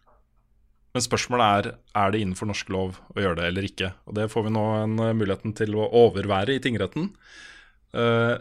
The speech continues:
det er jo litt funny her at, ehm, Dennis Vareide stiller opp med, ehm,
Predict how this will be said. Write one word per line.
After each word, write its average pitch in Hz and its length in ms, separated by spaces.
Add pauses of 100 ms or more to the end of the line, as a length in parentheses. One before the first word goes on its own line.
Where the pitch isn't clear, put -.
(360)
det 131 120
er 127 80
jo 143 80
litt 151 160
funny 104 380
her 156 240
at, 120 260
ehm, 123 400 (240)
Dennis 117 360
Vareide 101 460
stiller 101 320
opp - 220 (500)
med, 107 500 (120)
ehm, 110 540